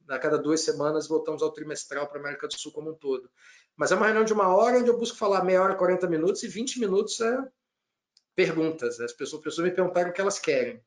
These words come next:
né? E foi por isso que a gente tomou decisões, como, por exemplo, de abrir o escritório. Eu tô falando com você do, do nosso escritório, a gente tomou a decisão de abrir o, o, o escritório, é, porque metade das pessoas diziam, "Eu não aguento mais ficar em casa,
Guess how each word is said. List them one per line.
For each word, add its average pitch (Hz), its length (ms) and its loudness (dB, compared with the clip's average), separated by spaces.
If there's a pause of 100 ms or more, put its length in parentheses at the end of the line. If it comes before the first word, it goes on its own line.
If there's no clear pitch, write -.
né? 135 180 -12 (760)
E 156 120 2
foi 180 240 2
por 180 140 4
isso 190 260 4
que 202 80 2
a 196 40 6
gente 190 200 -2
tomou 196 220 2
decisões, 190 260 2
como, 190 120 -4
por 170 40 -8
exemplo, 202 160 0
de 214 60 2
abrir 202 120 2
o 220 40 2
escritório. 185 520 2
Eu 170 40 -4
tô 156 80 -2
falando 151 220 -8
com 151 80 -10
você 143 300 -4
do, 135 200 -8
do 131 140 -14
nosso 135 240 -6
escritório, 165 500 -2
a - 20 -4
gente - 180 -8
tomou 147 200 -2
a 147 40 -10
decisão 143 280 -8
de 135 140 -6
abrir 131 260 -6
o, 127 100 -4
o, 123 440 -10
o 123 100 -10
escritório, 156 720 -2 (580)
é, 131 160 2
porque 165 300 2
metade 190 280 2
das 196 100 2
pessoas 196 340 2
diziam, 202 300 2
"Eu 208 100 6
não 220 120 4
aguento 208 340 2
mais 156 180 -2
ficar 131 140 -12
em 123 60 -16
casa, - 300 -14